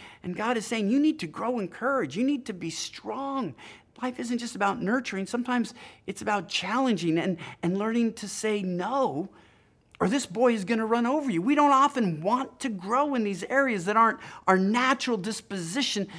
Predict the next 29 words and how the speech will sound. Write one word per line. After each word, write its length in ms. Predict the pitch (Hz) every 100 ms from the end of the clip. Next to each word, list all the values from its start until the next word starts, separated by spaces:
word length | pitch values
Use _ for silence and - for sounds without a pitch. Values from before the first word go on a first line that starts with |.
| - -
but 180 | 226
they're 120 | - 233
valuable 800 | 190 170 233 262 247 185 165 143
lessons, 460 | 127 120 156 165
and 100 | 180
sometimes 600 | - 226 220 202 185 -
children 500 | - - 196 202 202 196 - - -
are 80 |
the 100 | 160
best 300 | 156 180 170
way 140 | 151 151
to 80 | 147
point 320 | - 123 107
us 120 | -
there. 260 | - - - _ _ _ _ _ _ _ -
So 120 | -
I 20 |
want 220 | 220 240 302
us 120 | 302
to 60 | 254
look 160 | 240
at 100 | -
Second 300 | - 214 226
Corinthians 400 | 220 226 226 180
seven 360 | - 208 214 214
one 160 | 214
again. 320 | 220 170 156 165
Let's 200 | 220 -
just 220 | 269